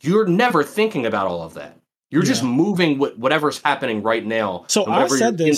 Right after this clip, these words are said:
Speaker 1: instinct is.
Speaker 2: I, I'm a person who, um, in the past, I admit that I have been violent when someone has used words against me. I, as a, as a teenager, there was a time where somebody said something about my mom that I did not like, and I literally smacked them.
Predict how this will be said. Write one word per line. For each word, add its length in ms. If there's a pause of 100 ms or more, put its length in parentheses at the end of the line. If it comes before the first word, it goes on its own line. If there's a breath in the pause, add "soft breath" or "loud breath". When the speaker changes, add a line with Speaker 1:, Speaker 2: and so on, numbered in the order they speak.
(100)
Speaker 1:
instinct 220 (160)
is. 140
Speaker 2:
I, 540
I'm 280
a 80
person 460
who, 500
um, 480
in 140
the 80
past, 500 (180)
I 260
admit 440 (120)
that 120
I 140
have 240
been 160
violent 480
when 140
someone 280
has 300
used 240
words 480
against 320
me. 260
I, 420
as 220
a, 280
as 140
a 80
teenager, 640
there 140
was 140
a 40
time 380
where 100
somebody 340
said 160
something 180
about 160
my 120
mom 300
that 120
I 60
did 120
not 180
like, 220
and 100
I 140
literally 380
smacked 440
them. 240